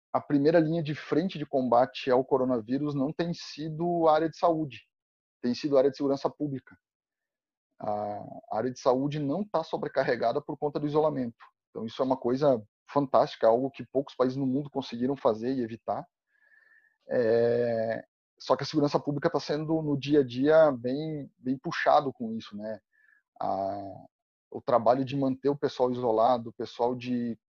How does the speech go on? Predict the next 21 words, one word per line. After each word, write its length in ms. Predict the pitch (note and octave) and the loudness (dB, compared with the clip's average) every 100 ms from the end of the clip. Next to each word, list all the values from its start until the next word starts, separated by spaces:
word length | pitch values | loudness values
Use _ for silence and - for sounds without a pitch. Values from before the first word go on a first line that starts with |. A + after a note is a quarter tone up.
| _ | _
o 160 | - A#2 | -8 -4
trabalho 280 | A#2+ A2 C3 | 0 0 -2
de 80 | C#3 | -4
convencimento, 880 | D3 C#3+ D3 C3 B2+ B2 D3 - - _ _ - - _ _ _ _ | -4 -2 -4 -4 -4 -4 -4 -8 -20 _ _ -20 -20 _ _ _ _
teve 400 | - C#3 C3+ D3 | 4 4 4 4
liberação 680 | C#3 C#3 C#3 C3+ - C#3+ D3 | 4 6 6 6 4 -2 -2
de, 640 | C3 C3+ A#2+ A#2 A2+ A2+ - | -2 0 2 0 -2 -6 -8
de 100 | A#2+ | -6
alguns 300 | A#2 A#2 B2+ | -4 -4 -6
condenados 800 | - C3 A#2+ A2+ C3+ C3+ A#2+ A2+ | -4 0 2 4 4 4 -4 -8
e 240 | A#2 A2+ A2+ | -8 -6 -6
isso 200 | - C#3 | -10 -6
tá 100 | B2+ | -4
trazendo 380 | B2 A2 B2 | -2 -4 -2
algum 240 | B2 A#2 C3 | -4 -4 -6
pro-, 180 | A#2+ A#2 | 0 2
alguns 280 | A2 B2+ | 2 -4
problemas 340 | - A#2+ B2 B2+ | -2 -2 0 -2
em 20 | |
alguns 300 | A#2 B2 A#2+ | -4 -4 -6
estados, 560 | A2+ - A#2 C#3+ - | -6 2 2 2 -6